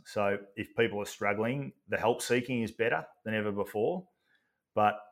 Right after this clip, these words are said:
the system isn't equipped to deal with the demand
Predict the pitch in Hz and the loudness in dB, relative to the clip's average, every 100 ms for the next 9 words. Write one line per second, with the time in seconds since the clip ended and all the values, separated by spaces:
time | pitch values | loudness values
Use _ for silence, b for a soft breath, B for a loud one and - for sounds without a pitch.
0 | _ 110 110 - 135 - 110 101 101 110 | _ -6 -2 -2 -2 -2 0 -2 -4 -4
1 | 101 95 120 - 92 95 127 120 92 - | -4 -4 -4 -4 -4 2 4 4 -2 -8
2 | 95 98 107 135 92 | -6 0 4 4 2